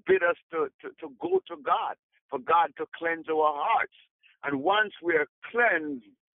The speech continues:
once we are purged, our eyes will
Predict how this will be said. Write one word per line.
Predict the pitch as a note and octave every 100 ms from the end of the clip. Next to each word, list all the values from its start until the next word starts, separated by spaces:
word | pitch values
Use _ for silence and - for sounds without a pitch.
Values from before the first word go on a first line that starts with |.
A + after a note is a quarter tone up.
| _ _ _ _ _ _ _ _ _ _
once | E3+ G3 F#3 E3+
we | E3+
are | D#3 - _ -
purged, | C4 A#3 D#3+ B2+ G2+ - - - _ _ _ _ _ _ _ -
our | D3 C#3 - -
eyes | D3 D#3+ E3 D#3+ D#3 B2+
will | B2+ A2 G2